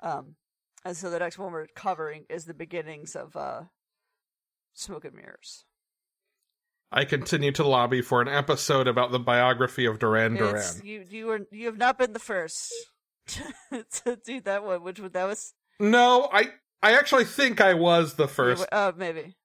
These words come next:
Speaker 2: Not to
Speaker 1: Maybe, yeah, maybe.
Speaker 2: Yeah, I, I, I got to J D
Speaker 1: Yeah, yeah,
Speaker 2: early.
Speaker 1: yeah, yeah. Yeah, it's a,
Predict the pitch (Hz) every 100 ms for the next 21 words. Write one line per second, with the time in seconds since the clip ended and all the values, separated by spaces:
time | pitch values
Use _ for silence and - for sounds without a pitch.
0 | _ 196 226 170 202 175 220 185 185 196
1 | 175 175 156 113 90 180 - 262 320 -
2 | 269 285 294 302 233 175 202 185 147 139
3 | 127 110 90 82 71 69 - - - _
4 | _ - 233 233 226 254 247 262 240